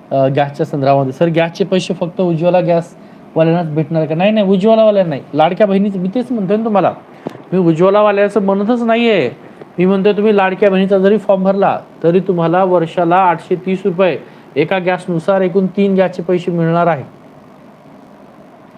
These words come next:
चला, चौदा तारखेला फॉर्म भरलाय, पंधरा तारखेला अपूर्ण झालाय आणि पाच तारखेला तीन हजार रुपये आलेत,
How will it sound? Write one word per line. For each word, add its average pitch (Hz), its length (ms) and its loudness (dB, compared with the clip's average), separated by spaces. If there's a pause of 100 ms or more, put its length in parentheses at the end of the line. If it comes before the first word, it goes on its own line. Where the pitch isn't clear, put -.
(180)
चला, 180 140 2
चौदा 180 300 2
तारखेला 196 360 2
फॉर्म 190 320 0
भरलाय, 180 300 2
पंधरा 185 340 2
तारखेला 175 560 0
अपूर्ण 175 400 -2
झालाय 185 400 2 (480)
आणि 160 360 0
पाच 175 380 -2
तारखेला 180 320 2
तीन 180 300 -2
हजार 170 240 2
रुपये 165 240 0
आलेत, 160 240 2